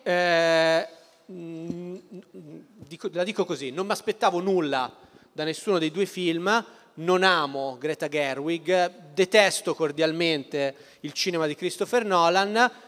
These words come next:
mi sono divertito con entrambi. Eh, devo dire che quello che m'ha, m'ha lasciato qualcosa di più, ma perché ho dei figli piccoli in casa, delle piccole creature in casa,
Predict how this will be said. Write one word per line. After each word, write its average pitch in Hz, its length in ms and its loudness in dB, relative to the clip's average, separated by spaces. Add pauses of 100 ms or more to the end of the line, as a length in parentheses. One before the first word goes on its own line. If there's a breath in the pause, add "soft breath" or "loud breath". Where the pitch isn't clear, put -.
(160)
mi 220 180 -2
sono 247 300 8
divertito 202 640 2
con 170 140 -4
entrambi. 165 840 2 (440 loud breath)
Eh, 190 360 8
devo 226 180 0
dire 240 260 0
che 196 200 -4
quello 226 340 4
che 170 140 -4
m'ha, 175 360 0
m'ha 180 160 -4
lasciato 180 520 4
qualcosa 175 500 2
di 202 120 -6
più, 202 260 -2
ma 156 240 -2
perché 165 720 -4
ho 143 400 0
dei 143 160 -8
figli 147 380 -12
piccoli 139 440 -8
in 139 100 -10
casa, 117 360 -6
delle 123 180 -14
piccole 147 380 -10
creature 151 400 -8
in 190 120 -8
casa, 113 460 -10